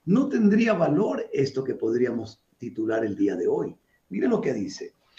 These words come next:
Romanos capítulo ocho, versículo número treinta y dos. Dice, "El que no escatimó ni a su propio Hijo". Vea usted,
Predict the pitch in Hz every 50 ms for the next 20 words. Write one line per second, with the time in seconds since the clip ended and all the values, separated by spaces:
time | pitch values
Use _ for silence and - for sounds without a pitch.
0 | - _ _ _ - 151 165 185 190 190 190 202 240 262 269 262 254 247 233 -
1 | - - - 156 - - 208 214 202 - 220 208 196 185 156 123 - - 135 139
2 | 135 131 - - - 190 220 294 262 254 - - _ _ _ _ _ _ _ _
3 | - - 135 170 160 160 160 143 - - 214 226 202 - 233 214 190 175 185 208
4 | 208 220 220 208 190 175 - - 143 135 127 120 113 101 - 98 92 87 85 85
5 | 113 135 - - - - - - _ _ _ _ _ _ _ _ _ _ _ _
6 | - - - 165 156 - - - - - _ _ _ _ _ _ _ _ _ _
7 | _ - 185 180 180 175 170 - - 180 170 165 170 180 196 220 254 285 302 294
8 | - - - - 208 175 170 165 - 147 143 147 160 165 180 226 302 320 - -
9 | - _ _ _ _ _ _ _ _ _ _ - 123 131 135 135 131 127 123 -
10 | - 117 101 101 - _ - 165 185 196 202 196 - - 190 185 190 185 - -
11 | - _ _ _ _ _ - 143 143 - - - - - - - - _ _ _
12 | _ _ _ _ _ _ _ _ _ _ _ _ _ _ _ _ _ _ _ _
13 | _ _ 98 90 131 143 151 160 160 135 - - - - 120 98 - -